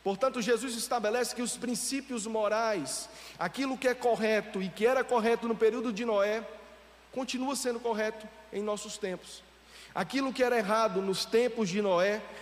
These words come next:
continua sendo errado em nossos tempos. Então, falar de família, usando o contexto bíblico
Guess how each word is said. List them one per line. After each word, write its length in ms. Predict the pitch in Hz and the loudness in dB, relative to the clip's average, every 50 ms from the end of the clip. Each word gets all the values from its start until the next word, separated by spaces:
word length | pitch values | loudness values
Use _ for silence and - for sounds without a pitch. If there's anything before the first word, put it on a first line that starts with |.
| - - - | -16 -12 0
continua 460 | - 247 269 262 254 247 254 269 269 | 0 2 2 2 0 0 0 0 0
sendo 320 | 262 - 262 254 240 240 | 0 0 0 0 2 2
errado 460 | 233 208 196 214 220 220 214 220 220 214 - - - - | 0 0 0 2 0 0 0 -2 -6 -8 -10 -14 -10 -4
em 120 | - 214 233 | -2 -2 0
nossos 440 | 226 226 233 233 226 220 214 - - | 2 2 2 0 0 -4 -6 -4 2
tempos. 560 | 240 240 240 233 233 - - - - - - - - - - - - - - - - - - - - - - - - - - - - - - - - | 4 4 4 4 2 -4 -10 -10 -10 -12 -14 -18 -20 -20 -20 -20 -20 -20 -20 -20 -20 -20 -20 -20 -20 -20 -20 -20 -20 -20 -20 -20 -20 -20 -20 -10 -8
Então, 300 | 165 202 - 262 262 262 | -6 0 2 2 2 4
falar 340 | 262 240 233 254 269 269 262 | 4 4 4 4 4 2 2
de 140 | 202 240 | 0 0
família, 520 | 220 - 233 226 214 220 247 262 247 208 196 | 0 0 0 0 0 0 0 0 2 2 2
usando 360 | 190 196 170 202 247 254 233 | 2 0 0 0 0 0 0
o 40 | 233 | 0
contexto 540 | - 240 233 233 - 247 233 - - 240 220 | 0 0 0 4 2 2 2 2 -2 -2 -2
bíblico 760 | 180 170 233 247 233 208 214 214 - - 185 180 156 131 | 0 2 2 2 2 0 -2 -4 -4 -4 -4 -4 -2 -4